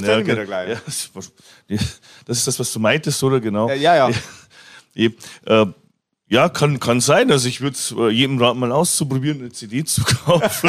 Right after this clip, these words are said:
Speaker 1: Ja. Das, äh, könnte eben das neue Marketingkonzept sein. Aber, äh, ich würd's jedem so erklären, äh, wir machen so Pagan Metal mit, äh, pa-, viel Power Metal, ein bisschen Black
Speaker 2: Mhm.
Speaker 1: Metal Einfluss und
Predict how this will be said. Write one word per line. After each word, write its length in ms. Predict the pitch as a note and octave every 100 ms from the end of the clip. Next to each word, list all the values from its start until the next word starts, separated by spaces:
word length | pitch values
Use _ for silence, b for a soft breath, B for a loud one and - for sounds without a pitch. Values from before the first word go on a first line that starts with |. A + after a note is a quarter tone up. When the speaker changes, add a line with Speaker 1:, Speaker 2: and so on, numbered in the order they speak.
| B3
Speaker 1:
Ja. 100 | D3+ B3+ - -
Das, 200 | C#3 -
äh, 140 | C3 C3
könnte 440 | C3 D3 C#3+ C3+ - C3+
eben 200 | C3 C#3+
das 200 | C3 -
neue 140 | A#2+
Marketingkonzept 960 | G#2 A2+ D3 C#3+ D#3 D3 C#3+ - D3 -
sein. 360 | D3 C#3+ D3+ B B B B
Aber, 460 | A2 A2 A#2 A2 G2+
äh, 100 | A2 F#2+
ich 160 | A#2+ D3+
würd's 180 | D3+ C#3+
jedem 180 | D3 C3+
so 160 | B2+ C#3
erklären, 500 | B2 A2+ B2+ B2+ A#2+
äh, 120 | G#2+ F#2 F#2 - _ _ F#2
wir 80 | F#2+
machen 340 | A#2 - A2
so 320 | G#2+ G#2+ F2+ E2
Pagan 840 | - F#2+ A#2+ G#2+ G#2+ D#2+ E2+ F#2
Metal 320 | G#2+ B2+ B2+ A2+
mit, 360 | A2+ - -
äh, 360 | F2+ G2+ G2 F2 B B B
pa-, 180 | - -
viel 200 | - B2+
Power 300 | A#2+ G#2 B2+
Metal, 280 | C3 B2+ A#2+
ein 40 | A#2
bisschen 260 | - G#2+
Black 160 | A2+ A#2+
Speaker 2:
Mhm. 60 |
Speaker 1:
Metal 260 | C3+ B2+ G#2
Einfluss 560 | G2+ C3+ - C3+ B2+ A2+
und 280 | A#2 A2+